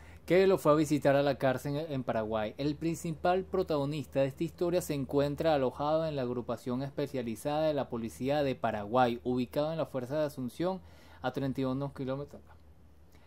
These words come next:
Fernando Lugo, reconocido jugador de fútbol,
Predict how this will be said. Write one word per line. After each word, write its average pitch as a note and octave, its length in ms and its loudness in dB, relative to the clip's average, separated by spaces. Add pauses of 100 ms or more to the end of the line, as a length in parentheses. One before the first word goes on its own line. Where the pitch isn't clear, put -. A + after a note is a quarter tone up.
(100)
Fernando G3 640 2
Lugo, C#3+ 380 6
reconocido C3 580 0
jugador C#3+ 460 4
de D#3 120 0
fútbol, C#3 1000 -4